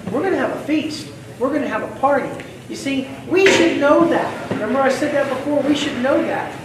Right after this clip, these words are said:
Why should we know it? We should know it because we read the Levitical law. We've read our Bible. If you don't, well, I'm helping encourage you to do that right now. So again, I said we're gonna go pretty quick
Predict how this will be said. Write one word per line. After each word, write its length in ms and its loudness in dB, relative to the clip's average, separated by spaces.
Why 160 6
should 240 0
we 100 0
know 240 2
it? 200 -4
We 180 8
should 220 4
know 260 6
it 140 0
because 320 0
we 120 0
read 220 0
the 80 -2
Levitical 440 0
law. 440 0
We've 160 0
read 160 4
our 160 4
Bible. 320 4
If 220 2
you 100 -4
don't, 580 2
well, 260 4
I'm 80 0
helping 320 2
encourage 460 0
you 100 -4
to 140 -8
do 140 0
that 220 -2
right 180 -2
now. 180 -6
So 200 4
again, 240 4
I 60 4
said 260 2
we're 60 -2
gonna 180 4
go 140 6
pretty 300 -2
quick 200 4